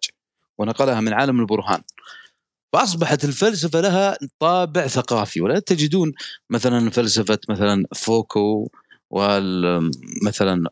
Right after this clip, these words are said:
ألتوسير، جاك دريدا إلى آخره، كل هؤلاء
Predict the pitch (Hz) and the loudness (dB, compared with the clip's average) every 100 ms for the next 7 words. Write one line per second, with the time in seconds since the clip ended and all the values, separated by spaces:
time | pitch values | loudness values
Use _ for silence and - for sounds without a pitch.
0 | - 107 110 - 110 107 104 92 120 117 | -2 0 2 2 2 2 0 0 -2 -2
1 | - 110 113 107 113 113 269 - 110 - | -2 0 2 2 0 0 0 0 0 -2
2 | 98 - 226 175 170 180 202 | -6 -2 0 2 2 2 0